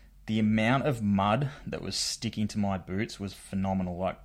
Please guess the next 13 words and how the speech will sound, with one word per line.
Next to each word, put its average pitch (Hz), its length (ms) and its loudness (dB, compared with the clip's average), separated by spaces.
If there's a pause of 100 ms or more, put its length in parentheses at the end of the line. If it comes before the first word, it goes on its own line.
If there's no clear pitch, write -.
(600)
there 110 100 -2
was 107 100 -4
a 104 40 -6
couple 123 280 0
of 113 80 -4
sections 110 420 0
there 101 200 2
where 101 240 2
I, - 140 -2
that 95 160 -4
were 98 120 -2
really 104 380 2
muddy, 107 400 0